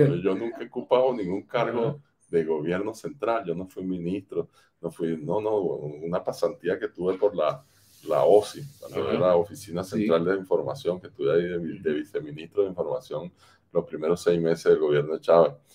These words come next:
Speaker 1: Eh, sustituí a Carmen Ramia
Speaker 2: Ujú.
Speaker 1: en ese, en ese
Speaker 2: Ujú,
Speaker 1: puesto, ¿no?
Speaker 2: ujú.
Speaker 1: Y de,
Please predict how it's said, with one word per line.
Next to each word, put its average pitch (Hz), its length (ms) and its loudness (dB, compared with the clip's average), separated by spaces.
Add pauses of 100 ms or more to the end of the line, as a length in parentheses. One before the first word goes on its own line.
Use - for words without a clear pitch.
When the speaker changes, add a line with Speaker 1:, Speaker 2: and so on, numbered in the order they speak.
(460)
Speaker 1:
Eh, 80 100 -4 (160)
sustituí 80 520 -2
a 78 100 2
Carmen 85 360 2
Ramia 78 480 4 (460)
Speaker 2:
Ujú. 107 240 -8 (260)
Speaker 1:
en 80 160 -2
ese, 82 260 4 (240)
en 73 120 -6
ese 71 200 4
Speaker 2:
Ujú, - 140 2
Speaker 1:
puesto, - 360 0
¿no? 139 100 -2
Speaker 2:
ujú. 95 120 -10 (420)
Speaker 1:
Y 90 380 0
de, 87 200 4